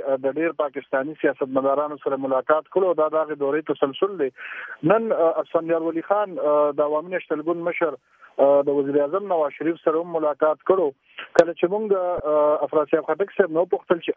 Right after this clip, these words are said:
آیا په دغه ملاقات کې سبا له چې د دوی کوم پلاوي روان دي، نو اسفندیار ولی خان، آه، دغه، آه، تګ چې دی، نو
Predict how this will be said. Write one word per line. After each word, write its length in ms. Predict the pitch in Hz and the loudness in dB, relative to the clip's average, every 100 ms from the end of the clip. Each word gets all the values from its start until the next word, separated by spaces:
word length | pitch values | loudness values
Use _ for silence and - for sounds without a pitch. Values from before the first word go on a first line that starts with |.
| 165 | 2
آیا 180 | 190 180 151 | 2 0 0
په 100 | 156 | -2
دغه 180 | 185 190 160 | -4 -4 -2
ملاقات 440 | 143 - 175 - 175 | -2 0 0 0 0
کې 100 | 175 170 - - - - | 0 -2 -8 -20 0 2
سبا 180 | 139 185 | 2 0
له 100 | 196 - | -4 -4
چې 60 | 151 | -2
د 100 | 151 | -2
دوی 100 | 208 196 | -2 0
کوم 160 | 160 143 | -2 0
پلاوي 320 | 165 175 165 151 | -2 0 -2 -2
روان 280 | 165 165 165 | -4 -6 -6
دي، 100 | 160 151 | -4 -4
نو 80 | 151 135 | -4 -4
اسفندیار 460 | - 139 139 139 139 | -4 -4 0 -2 -2
ولی 180 | 135 - | -6 -2
خان، 260 | 170 175 - _ _ - 135 | -2 -2 -12 _ _ 0 4
آه، 260 | 139 139 135 | 6 6 4
دغه، 240 | 160 170 165 165 - 143 | 2 4 4 2 0 0
آه، 340 | 139 139 135 127 | 2 2 0 0
تګ 100 | 190 - | -2 0
چې 80 | 175 151 | -2 0
دی، 80 | 160 | 0
نو 80 | 156 | 0